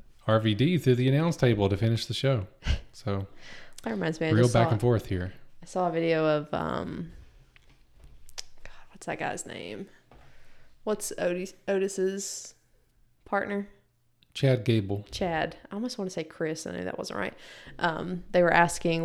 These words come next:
Speaker 2: what was the most painful move that he had ever taken, and he said a frog splash from Montez.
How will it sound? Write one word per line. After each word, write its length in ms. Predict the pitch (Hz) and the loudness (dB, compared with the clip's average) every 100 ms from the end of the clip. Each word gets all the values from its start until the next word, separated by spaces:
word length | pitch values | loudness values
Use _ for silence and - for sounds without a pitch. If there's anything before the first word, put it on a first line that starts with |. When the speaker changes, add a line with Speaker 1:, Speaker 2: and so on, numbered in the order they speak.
| 165 | 4
Speaker 2:
what 180 | 170 165 | 4 4
was 140 | 170 | 0
the 100 | 175 | 2
most 260 | 165 165 - | 2 0 -2
painful 720 | 180 165 165 165 156 147 147 | 0 0 2 4 4 2 -2
move 720 | 165 160 156 147 143 - - - | -2 2 4 2 0 -4 -16 -4
that 120 | - | -2
he 100 | 151 | 4
had 100 | 160 | 4
ever 180 | 156 147 | 6 2
taken, 360 | - 147 147 151 | 2 2 2 0
and 140 | 147 | 0
he 100 | 151 | -2
said 440 | 156 151 151 165 165 | 0 2 2 0 0
a 500 | - 156 156 156 160 175 | 0 2 2 0 -4 -4
frog 300 | - 151 151 | 0 2 0
splash 400 | - 156 156 - | 0 2 2 -2
from 240 | - 156 | -2 -2
Montez. 880 | 151 151 160 156 165 170 175 - - | 0 -2 -2 -2 -2 -2 -6 -12 -16